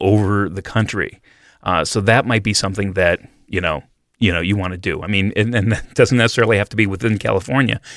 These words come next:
It could be like, "Hey, I'm in San Francisco. I wanna go to New York." Um, and that, in fact, you know, could be your ticket to being relocated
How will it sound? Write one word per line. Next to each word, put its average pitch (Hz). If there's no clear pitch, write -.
It 117
could 117
be 113
like, 101
"Hey, 107
I'm 95
in 95
San 110
Francisco. 107
I 101
wanna 98
go 92
to 87
New 90
York." -
Um, 92
and 101
that, 98
in 95
fact, 92
you 98
know, 85
could 120
be 107
your 92
ticket 120
to 107
being 95
relocated 95